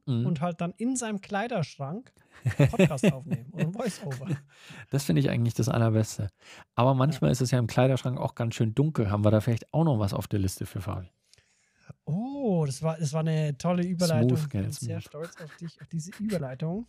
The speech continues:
Speaker 1: <laughs>
Speaker 2: Wir haben da natürlich auch, äh, ein kleines Licht dabei, ne?
Speaker 1: Aha.
Speaker 2: Das Aperture M C.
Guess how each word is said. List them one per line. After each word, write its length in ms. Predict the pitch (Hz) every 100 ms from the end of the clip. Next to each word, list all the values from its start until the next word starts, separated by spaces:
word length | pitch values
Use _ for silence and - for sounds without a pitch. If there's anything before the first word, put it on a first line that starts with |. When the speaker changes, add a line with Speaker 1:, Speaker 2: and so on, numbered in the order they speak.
| -
Speaker 1:
<laughs> 640 | - - - _ _ _
Speaker 2:
Wir 160 | 151 131
haben 220 | 202 220
da 160 | 170
natürlich 720 | 170 156 175 175 180 208 - - -
auch, 240 | 156 - -
äh, 420 | 147 147 139 135 _ _
ein 140 | 165
kleines 420 | 165 - 170 170 190
Licht 240 | 226 -
dabei, 260 | 143 117 107
ne? 180 | 147 202 _ _
Speaker 1:
Aha. 680 | - - 110 98 92 104 175 -
Speaker 2:
Das 220 | 156 - 156
Aperture 560 | 170 214 208 220 220
M 160 | 190 226
C. 440 | - - 285 170